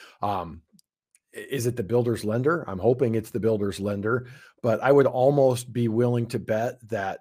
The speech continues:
that contract tells you that there are a million things that are outside of the builder's control and they cannot guarantee your close date, and you are still bound to the terms of that contract. So it's, um, somewhat of, uh, your,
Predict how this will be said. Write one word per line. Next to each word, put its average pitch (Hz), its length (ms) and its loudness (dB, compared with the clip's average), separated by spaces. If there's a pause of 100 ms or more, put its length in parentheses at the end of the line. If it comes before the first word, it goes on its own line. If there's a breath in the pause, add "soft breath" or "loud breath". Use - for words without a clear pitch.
that 107 240 -8
contract 117 640 -4
tells 113 320 -2
you 113 180 -2
that 101 160 -4
there 104 140 -2
are 95 100 -4
a 92 40 -8
million 101 340 -6
things 107 260 -6
that 101 80 -8
are 92 120 -6
outside 98 360 -6
of 90 80 -10
the 90 80 -8
builder's 95 360 -8
control 104 400 -4
and 92 100 -8
they 87 80 -10
cannot 95 440 -12
guarantee 95 500 -8
your 90 220 -6
close 95 340 -6
date, 110 300 -4
and 95 140 -12
you 107 200 0
are 101 100 0
still 101 240 -4
bound 95 320 -6
to 90 60 -20
the 90 100 -12
terms 98 300 -8
of 85 80 -12
that 82 140 -12
contract. 101 500 -10
So 101 160 -4
it's, 92 220 -12 (460 loud breath)
um, 95 320 -2
somewhat 120 600 4
of, 104 420 0
uh, 90 320 -6
your, 92 440 -6